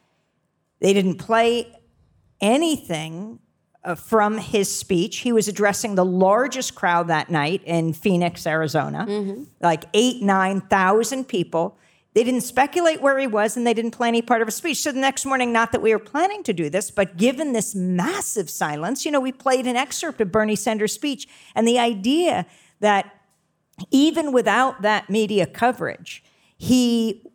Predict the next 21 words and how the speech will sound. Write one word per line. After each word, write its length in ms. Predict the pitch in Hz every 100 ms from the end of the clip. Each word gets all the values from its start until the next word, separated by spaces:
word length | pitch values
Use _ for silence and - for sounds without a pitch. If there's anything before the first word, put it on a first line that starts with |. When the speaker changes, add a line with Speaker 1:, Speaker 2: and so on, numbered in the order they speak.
| -
Speaker 1:
came 280 | - 220
so 540 | 202 - - - 277 320
close 580 | - - 262 226 151 -
to 140 | 185
capturing 680 | - 226 226 - 220 170 160
the 80 |
Democratic 600 | 156 180 175 170 170 165 160 _
nomination. 760 | 180 165 160 170 202 - 147 127 -
And 120 | 208
it 80 | 202
was 180 | 214
not 240 | 208 247 330
only 300 | 330 285 240
rolling 520 | 185 214 262 269 240
out 200 | 208 208
the 80 | 196
red 260 | 190 175
carpet 460 | - 233 233 - 190
for 140 | -
Donald 360 | 175 180 175 160
Trump, 420 | - 254 220 -